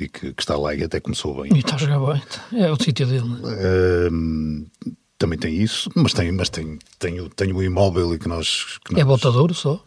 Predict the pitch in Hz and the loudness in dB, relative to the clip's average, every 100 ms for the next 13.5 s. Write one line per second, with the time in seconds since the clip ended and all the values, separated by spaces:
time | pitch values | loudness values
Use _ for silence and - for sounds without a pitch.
0 | _ - 90 85 78 82 69 80 - 90 | _ -4 0 0 0 -2 -2 -4 -2 0
1 | 85 76 87 85 78 95 82 82 76 80 | 0 0 -2 -2 0 0 0 -2 -6 -4
2 | 90 156 143 92 110 165 160 123 147 - | 2 4 4 4 4 4 4 0 -2 -8
3 | - - - - - - - _ 101 98 | -20 -20 -20 -18 -18 -18 -20 _ 2 4
4 | 85 87 82 85 80 85 92 92 85 76 | 2 0 0 -2 0 0 2 2 0 0
5 | 80 80 73 73 87 78 71 - 85 101 | 0 0 -2 -6 -8 -10 -10 -10 -2 0
6 | 95 - 90 71 78 85 98 - _ _ | 0 -2 -6 -6 -10 -12 -14 -20 _ _
7 | - - - _ _ - 98 90 90 85 | -20 -20 -20 _ _ -6 -2 -2 -2 -4
8 | 85 82 80 85 87 131 131 104 92 95 | -4 -6 -8 -8 0 6 6 6 4 4
9 | 110 107 95 82 92 85 113 92 107 110 | 4 2 -2 -6 -6 0 0 2 4 6
10 | 101 92 85 101 101 - 92 85 80 92 | 4 2 0 2 0 0 0 0 0 0
11 | 95 90 90 80 76 - 76 69 71 85 | 2 0 -2 -2 -2 -2 -4 -4 -8 -10
12 | - - 78 78 - 73 69 73 76 - | -16 -6 -4 -4 -6 -10 -8 -10 -12 -18
13 | _ - 85 90 | _ -8 -4 -4